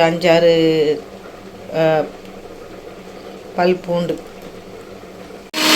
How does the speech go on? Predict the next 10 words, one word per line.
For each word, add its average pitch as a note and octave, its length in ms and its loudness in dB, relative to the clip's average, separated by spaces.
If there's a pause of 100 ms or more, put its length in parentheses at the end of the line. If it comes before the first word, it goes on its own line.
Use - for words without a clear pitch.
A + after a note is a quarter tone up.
(2250)
இது G3+ 100 -2 (120)
பாதி G#3 320 6
வே-, G3+ 260 4 (380)
அரைஞ்சிச்சா, G3+ 480 4 (100)
இப்போ E3+ 220 -2
நம்ம E3 200 0
வந்து F3 200 0
இதுல D#3+ 200 2
வந்து F#3+ 140 0 (140)
தயிர் F3+ 260 4